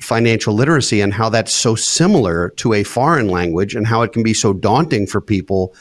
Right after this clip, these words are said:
uh, when they're hearing terms and words that might as well be a foreign language, quite, quite frankly. Um, but before we dive into that, which I know is gonna be fascinating, we're gonna have some fun with it.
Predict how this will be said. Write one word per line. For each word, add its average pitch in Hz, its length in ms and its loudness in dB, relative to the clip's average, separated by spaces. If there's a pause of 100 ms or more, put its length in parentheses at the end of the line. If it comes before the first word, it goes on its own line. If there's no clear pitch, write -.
(300)
uh, 107 180 -2
when 127 200 0
they're 113 120 0
hearing 135 540 0
terms 139 400 0
and 101 160 0
words 135 320 0
that 90 140 -4
might 131 180 0
as 104 140 -2
well 135 260 2
be 95 400 0
a 95 140 0
foreign 92 340 -2
language, 90 400 -2
quite, 98 300 -4
quite 92 240 -4
frankly. 98 440 -2 (360)
Um, 127 100 -2
but 139 120 -4
before 233 420 0
we 202 100 4
dive 120 320 -2
into 110 220 0
that, 98 220 -2
which 104 140 -2
I 117 120 0
know 127 260 4
is 123 80 0
gonna 117 160 0
be 98 100 -2
fascinating, 104 640 0
we're 98 120 0
gonna 101 100 0
have 101 160 -2
some 101 120 -8
fun 110 220 0
with 98 140 0
it. 92 160 -2